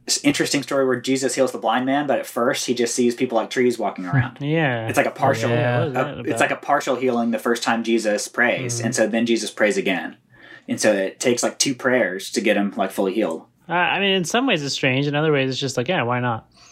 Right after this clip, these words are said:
Speaker 1: Yeah.
Speaker 3: <laughs>
Speaker 1: I know, like, some, some people have emphasized, like, being aware of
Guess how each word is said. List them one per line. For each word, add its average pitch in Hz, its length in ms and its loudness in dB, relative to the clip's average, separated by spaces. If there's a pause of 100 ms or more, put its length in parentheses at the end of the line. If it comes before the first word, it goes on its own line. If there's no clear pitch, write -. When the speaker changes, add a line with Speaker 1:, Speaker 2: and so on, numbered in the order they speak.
Speaker 1:
Yeah. 110 240 4 (240)
Speaker 3:
<laughs> - 260 0
Speaker 1:
I 135 120 2
know, 127 300 0
like, 117 200 -2
some, 143 400 0 (800)
some 147 200 0
people 117 640 0
have 120 160 0
emphasized, 110 580 0
like, - 440 -2 (220)
being 117 180 2
aware 107 400 2
of - 360 -8